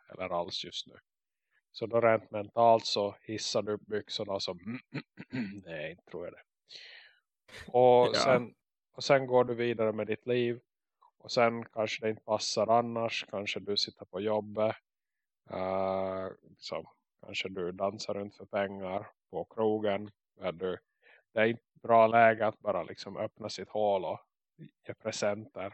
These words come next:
Speaker 1: åt n-, åt n-, när förbipasserande. Så
Speaker 2: Ja.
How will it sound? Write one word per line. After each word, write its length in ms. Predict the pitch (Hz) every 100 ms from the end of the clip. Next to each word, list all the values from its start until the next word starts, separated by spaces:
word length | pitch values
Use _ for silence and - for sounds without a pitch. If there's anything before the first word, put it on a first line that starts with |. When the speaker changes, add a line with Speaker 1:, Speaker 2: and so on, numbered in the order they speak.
| -
Speaker 1:
åt 260 | 107 101 _ 107
n-, 120 | 95 -
åt 240 | 104 -
n-, 360 | 107 - 110 107
när 240 | 107 110 -
förbipasserande. 1120 | - 110 110 113 - - 98 107 101 - - - - - _
Så 320 | - 110 104 - _ _ _
Speaker 2:
Ja. 540 | - 107 - 127 151